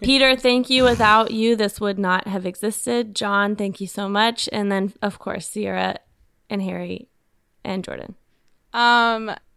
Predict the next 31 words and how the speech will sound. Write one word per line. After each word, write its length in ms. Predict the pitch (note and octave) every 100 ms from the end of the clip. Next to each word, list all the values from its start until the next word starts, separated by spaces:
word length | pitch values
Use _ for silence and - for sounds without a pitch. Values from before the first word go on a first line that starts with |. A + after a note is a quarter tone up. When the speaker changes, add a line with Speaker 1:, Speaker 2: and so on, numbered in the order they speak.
| _ _ -
Speaker 2:
I 80 | A#3
want 400 | B3 B3+ C4+ C#4
to 240 | - C4+ B3
thank 260 | G#3+ G#3+
all 160 | D3+ G#3
of 80 | G3+
our 120 | G3
contributors, 1500 | - F#3 - G#3 G3+ A3 G#3+ G#3 G3+ G3+ G3 G3 - - - - -
um, 420 | F#3 F3+ E3+ E3 -
especially 640 | - - G3+ - G3 F3
for 160 | - F3
making 340 | F#3 F#3 F#3+
those 160 | F#3 F3+
reported 500 | E3+ - F3+ F3 E3
pieces. 440 | F3+ F3 F3+ E3
They 160 | F3 E3+
were 240 | E3+ E3+
so 640 | - - - G#3+ A#3+ B3+
hard 260 | C4 B3 A#3
to 80 | A#3+
make, 260 | G3 F#3
but 180 | - F3+ -
every 440 | G#3+ A#3+ B3+ C4+
single 560 | B3 - A#3 A3+ G#3+ G#3+
time 640 | - G3 G3 F3+ D#3+ D#3+
they 160 | F3+ F#3
came 280 | G#3 G3 F#3
out, 280 | F3 D#3+
it 80 | C3+
was 120 | E3+
like, 220 | E3+ D#3